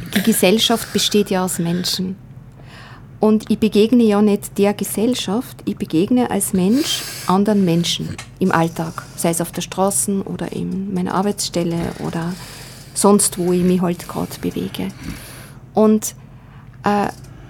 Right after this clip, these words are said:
ich glaube nicht, dass es so ein allgemeingültiges Programm gibt, wie man mit Menschen mit Beeinträchtigung umgehen soll. Denn ich begegne einem Menschen und der hat vielleicht schon mal einen,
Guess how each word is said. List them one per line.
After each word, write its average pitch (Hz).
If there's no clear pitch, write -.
ich 214
glaube 220
nicht, 214
dass 214
es -
so 226
ein 214
allgemeingültiges 226
Programm 214
gibt, -
wie 190
man 196
mit 196
Menschen 185
mit 185
Beeinträchtigung 185
umgehen 175
soll. 185
Denn 202
ich 220
begegne 220
einem 202
Menschen 208
und 220
der 202
hat 220
vielleicht 202
schon 202
mal 196
einen, 196